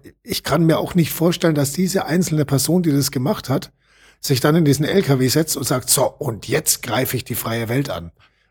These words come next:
Also das, das ist unbegreiflich, wie, wie Menschen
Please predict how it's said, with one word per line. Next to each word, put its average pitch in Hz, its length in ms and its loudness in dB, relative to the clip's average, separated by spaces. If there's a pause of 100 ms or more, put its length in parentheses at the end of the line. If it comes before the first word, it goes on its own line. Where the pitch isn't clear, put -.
(100)
Also 120 220 -4 (320)
das, - 300 -2 (920)
das - 360 -4 (160)
ist - 340 -2 (320)
unbegreiflich, 190 1120 0
wie, 139 320 0
wie 139 140 2
Menschen 196 760 0